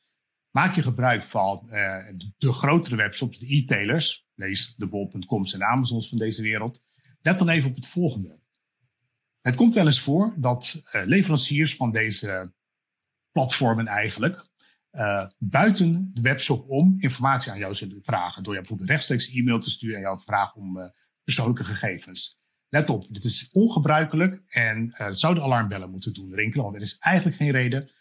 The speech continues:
voor de verkopers om buiten het platform om jouw gegevens op te vragen.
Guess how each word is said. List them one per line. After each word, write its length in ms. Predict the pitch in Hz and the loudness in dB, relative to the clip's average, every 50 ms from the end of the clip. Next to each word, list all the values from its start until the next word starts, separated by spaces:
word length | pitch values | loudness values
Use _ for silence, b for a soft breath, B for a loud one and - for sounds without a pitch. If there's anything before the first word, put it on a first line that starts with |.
| b b b b b | b b b b b
voor 400 | - - 123 123 120 110 107 104 | -8 -2 0 2 2 2 0 0
de 80 | 98 | -2
verkopers 580 | - 127 127 131 127 - 135 123 120 - - - | 0 2 2 2 0 0 -2 -2 -2 -2 -6 -10
om 180 | - 92 92 | -10 -12 -6
buiten 300 | 92 - 131 165 156 160 | 0 2 2 4 4 2
het 80 | 123 - | 0 -2
platform 400 | - 135 123 - - 120 107 113 | -2 -2 -2 -2 -6 -10 -10 -6
om 200 | 113 113 117 120 | -2 0 0 2
jouw 140 | 113 101 92 | 0 0 -2
gegevens 380 | 117 113 - 95 90 85 - | -4 -6 -8 -10 -14 -16 -18
op 100 | - _ | -20 _
te 100 | - - | -18 -16
vragen. 400 | - - 90 85 82 - - - | -12 -10 -10 -10 -10 -12 -16 -20